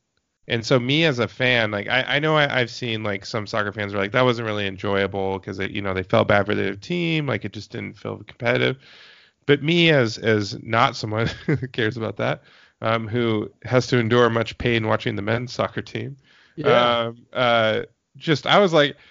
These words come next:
Speaker 1: "Hell <laughs> yeah, this is so awesome." <laughs> Like, it just, like, just goal after goal after goal. Like, you just get so much, like, like, there's just, like, it's just, it's like, you're like,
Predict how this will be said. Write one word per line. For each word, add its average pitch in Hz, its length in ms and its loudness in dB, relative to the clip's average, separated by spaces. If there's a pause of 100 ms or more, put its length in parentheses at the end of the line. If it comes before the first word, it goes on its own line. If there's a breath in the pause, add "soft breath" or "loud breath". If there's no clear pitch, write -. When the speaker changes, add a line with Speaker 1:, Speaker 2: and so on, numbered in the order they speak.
(160 soft breath)
Speaker 1:
"Hell 208 380 0
<laughs> - 40 -14
yeah, 165 320 2
this 151 240 -6
is 190 140 -6
so 143 500 0 (300)
awesome." 123 560 0
<laughs> 131 100 0
Like, 165 160 0
it 180 120 -2
just, - 340 -8 (560 soft breath)
like, 151 320 0
just 151 340 -12
goal 165 400 4
after 131 220 -4
goal 139 300 2
after 127 200 -6
goal. 117 320 -2
Like, 113 220 -10
you 131 80 -8
just 139 200 -12
get 151 220 -4
so 143 380 -8
much, 131 260 -10
like, 117 320 -12 (560)
like, 120 260 -4
there's 139 220 -6
just, 135 220 -12 (580)
like, 123 220 2
it's 135 180 0
just, - 260 -6
it's 139 200 -2
like, 165 260 -2 (140)
you're 131 180 -2
like, 131 240 2